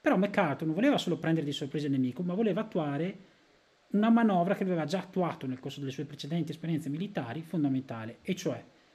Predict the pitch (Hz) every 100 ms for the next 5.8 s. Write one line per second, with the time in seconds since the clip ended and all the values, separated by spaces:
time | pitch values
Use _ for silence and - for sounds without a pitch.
0 | _ _ _ - - 170 262 294 269 -
1 | 180 190 - 208 202 196 - 151 156 156
2 | 151 135 120 - 127 127 - 147 233 262
3 | 170 160 170 156 139 - 147 - 117 160
4 | - _ - - 185 196 127 113 - 226
5 | 202 - 156 127 - 131 113 170